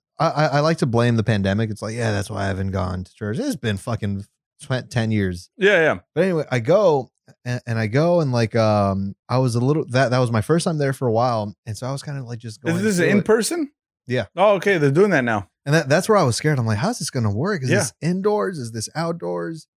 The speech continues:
Speaker 1: They had every other pew, like, taped off.
Speaker 2: Beautiful.
Speaker 1: Um, they had the holy water.
Speaker 2: That's good, 'cause did they do the hand holding?
Speaker 1: Nope.
Speaker 2: Oh, good, man. That's
Speaker 1: Well, yeah,
Speaker 2: good. No one
Speaker 1: well,
Speaker 2: wants
Speaker 1: so
Speaker 2: that.
Speaker 1: I didn't know any of that, like,
Speaker 2: Yeah.
Speaker 1: leading up into it, uh, to it. But, um,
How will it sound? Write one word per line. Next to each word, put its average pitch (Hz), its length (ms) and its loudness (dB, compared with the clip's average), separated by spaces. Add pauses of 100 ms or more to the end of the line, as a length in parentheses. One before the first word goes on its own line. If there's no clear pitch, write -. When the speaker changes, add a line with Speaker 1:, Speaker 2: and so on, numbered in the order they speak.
(420)
Speaker 1:
They 135 120 -2
had 165 340 0
every 160 300 0
other 156 200 0
pew, 123 580 -4
like, 101 320 -4
taped 104 260 -4
off. 90 240 -10
Speaker 2:
Beautiful. 135 460 -6 (320)
Speaker 1:
Um, 104 500 -4
they 113 120 0
had 117 180 2
the 104 220 4
holy 143 400 2
water. 196 420 2
Speaker 2:
That's 233 220 0
good, 185 280 4
'cause 143 220 2
did 156 320 -2
they 180 120 6
do 208 140 2
the 190 140 4
hand 170 220 0
holding? 196 500 0 (380)
Speaker 1:
Nope. 139 320 -2 (100)
Speaker 2:
Oh, 147 420 0
good, 196 320 6
man. 135 380 2
That's 170 120 4
Speaker 1:
Well, 143 80 4
yeah, 151 40 -4
Speaker 2:
good. 143 180 4
No 185 120 2
one - 80 4
Speaker 1:
well, - 20 4
Speaker 2:
wants 127 160 4
Speaker 1:
so 135 80 4
Speaker 2:
that. 113 100 2
Speaker 1:
I 151 60 2
didn't 160 300 4
know 139 220 4
any 135 220 4
of 127 60 4
that, 101 240 0
like, 101 260 0 (160)
Speaker 2:
Yeah. 156 200 2
Speaker 1:
leading 117 240 0
up 123 120 0
into 101 260 -4
it, - 100 -12 (420)
uh, 98 220 -10 (380)
to 98 120 -8
it. 92 100 -12
But, 104 140 -4
um, 95 380 -4